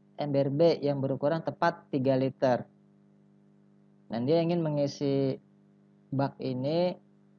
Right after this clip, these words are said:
dengan air sungai. Air sungai kan berlimpah ya,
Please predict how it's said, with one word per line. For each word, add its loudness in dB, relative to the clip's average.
dengan -2
air -2
sungai. -4
Air -6
sungai -4
kan 0
berlimpah 0
ya, -6